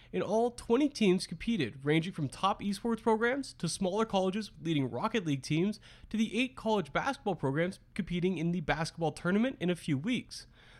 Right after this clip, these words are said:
This event showed how college esports can use existing traditional sports events with their own spin on it to drive much higher viewership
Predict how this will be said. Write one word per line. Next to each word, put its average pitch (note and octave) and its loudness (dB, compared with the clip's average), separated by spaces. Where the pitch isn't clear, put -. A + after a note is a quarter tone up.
This A3+ -4
event C4 2
showed G#3+ 4
how G3 0
college G3 0
esports G3+ -4
can D#3+ -2
use D#3+ 0
existing D#3 -4
traditional F3+ -2
sports E3+ -6
events A3+ 0
with E3 -8
their E3 0
own F3 2
spin - 0
on F3+ 4
it E3 -2
to - -14
drive G3 6
much G3+ 4
higher A#3+ 0
viewership G3+ 0